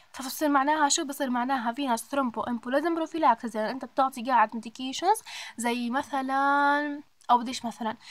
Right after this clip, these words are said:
بتعطي انت قاعد ميديكيشن علشان شو؟ عشان ما يصير عند المريض ثرومبو امبوليزم، تمام؟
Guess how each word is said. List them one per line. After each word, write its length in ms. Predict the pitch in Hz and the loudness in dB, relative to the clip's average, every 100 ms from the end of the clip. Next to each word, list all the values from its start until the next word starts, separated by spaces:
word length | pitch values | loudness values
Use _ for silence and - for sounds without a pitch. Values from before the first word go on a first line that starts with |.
| - - | -20 6
بتعطي 240 | 285 285 | 6 6
انت 140 | 269 | 0
قاعد 300 | 277 262 220 | 0 2 0
ميديكيشن 500 | 226 240 - 294 311 | -4 -6 -8 -8 -4
علشان 340 | 262 233 254 247 | -2 -2 -4 -4
شو؟ 180 | - 277 | 0 0
عشان 260 | 226 262 | 0 -2
ما 480 | 247 254 311 370 370 | -4 -2 2 4 4
يصير 340 | 359 - 311 | 2 0 -2
عند 200 | 269 262 | 0 -2
المريض 360 | 254 254 262 262 | -2 0 0 -2
ثرومبو 480 | 247 285 277 269 277 | -4 0 0 2 0
امبوليزم، 640 | 262 262 285 294 240 214 | -2 -4 -4 -2 -2 -4
تمام؟ 480 | 214 233 233 269 381 | -4 -4 0 2 2